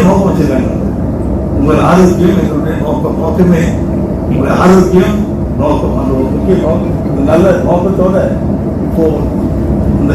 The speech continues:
கல்லூரி தொடங்கி மருத்துவ சிகிச்சை எல்லாம் கொடுத்துட்டு வராங்கன்னு சொல்லும்போது உண்மையாக எனக்கு பெருமிதமா இருக்கு.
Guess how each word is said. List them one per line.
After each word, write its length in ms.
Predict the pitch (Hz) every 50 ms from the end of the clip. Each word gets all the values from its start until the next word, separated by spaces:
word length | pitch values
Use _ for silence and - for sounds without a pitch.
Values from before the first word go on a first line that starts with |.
| - -
கல்லூரி 300 | 151 165 180 175 160 160 -
தொடங்கி 340 | - - - 160 - 156 170 180 175 -
மருத்துவ 280 | - - - - - -
சிகிச்சை 240 | - - - 139 143
எல்லாம் 240 | - 160 165 - - - - - - - - - - - - - - - - - - - - - - -
கொடுத்துட்டு 340 | - 156 156 151 160 151 139
வராங்கன்னு 320 | 143 139 - - - - -
சொல்லும்போது 380 | - - - - - - - 71
உண்மையாக 260 | - - - - -
எனக்கு 180 | - - - 113
பெருமிதமா 480 | - - - - - - - - -
இருக்கு. 240 | - - - - -